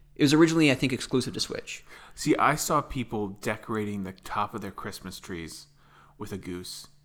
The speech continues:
Speaker 2: stealing a star.
Speaker 1: I could
Speaker 2: So,
Speaker 1: get on board with that.
Speaker 2: yeah. It's, uh, taken the United States by storm.
Speaker 1: The geese need more respect, Ryan.
Speaker 2: They do.
Speaker 1: There's so much to consider in ranking a top ten, Travis goes on, so I won't.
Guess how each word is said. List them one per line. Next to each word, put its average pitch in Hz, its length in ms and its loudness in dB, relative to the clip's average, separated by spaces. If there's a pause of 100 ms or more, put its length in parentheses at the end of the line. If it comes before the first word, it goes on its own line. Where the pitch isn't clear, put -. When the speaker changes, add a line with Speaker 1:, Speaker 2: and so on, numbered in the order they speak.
(500)
Speaker 2:
stealing 98 680 -4
a 85 60 -10
star. - 540 -8 (840)
Speaker 1:
I - 60 2
could 120 100 -2
Speaker 2:
So, 101 40 2
Speaker 1:
get 135 100 6
on 123 100 2
board 113 160 -2
with 113 120 -12
that. 123 200 -6 (140)
Speaker 2:
yeah. 185 200 -8 (1080)
It's, - 180 -10
uh, 113 200 -4
taken 151 500 -2 (840)
the 127 80 -6
United 127 240 0
States 127 280 -2
by 127 120 -2
storm. 117 480 -4
Speaker 1:
The 147 140 6
geese 156 220 4
need 139 160 4
more 117 120 2
respect, 117 380 -4
Ryan. 110 280 -6 (100)
Speaker 2:
They 120 180 -6
do. 98 280 -6 (560)
Speaker 1:
There's - 160 10
so 240 100 12
much 240 200 8
to - 80 4
consider 160 400 4
in 123 100 4
ranking 131 400 2
a - 40 -4
top - 280 2
ten, 123 380 2
Travis - 280 0
goes 113 160 0
on, 117 280 2
so 156 180 6
I 170 80 10
won't. 170 300 4